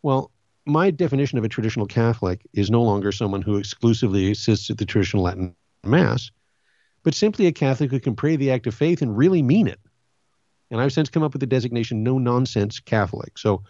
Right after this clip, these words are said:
call me what you will. I'm comfortable with this liturgical compromise uh, shall we say, since I can't practically play, pray the traditional divine office.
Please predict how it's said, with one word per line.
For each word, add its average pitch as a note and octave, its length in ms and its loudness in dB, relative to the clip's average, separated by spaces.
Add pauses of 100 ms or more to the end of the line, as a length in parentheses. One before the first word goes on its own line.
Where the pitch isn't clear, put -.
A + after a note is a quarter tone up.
(180)
call F#3+ 200 2
me F3+ 80 2
what E3 180 -6
you D3 80 -6
will. G#2 380 -6 (500)
I'm E3 280 -4 (200)
comfortable G#2+ 720 -6
with G2 160 -6
this G2 240 -8
liturgical G2+ 460 -4
compromise G#2 840 -2 (480)
uh, F2+ 340 -6 (140)
shall G2+ 260 -2
we F2+ 120 -6
say, F#2+ 260 -4
since A#2 280 -2
I A#2+ 100 0
can't D3 300 -2 (520)
practically C#3 460 -2
play, G2 340 -4
pray G2 260 -4
the F#2 80 -6
traditional B2+ 380 0
divine G2 240 -6
office. - 400 -10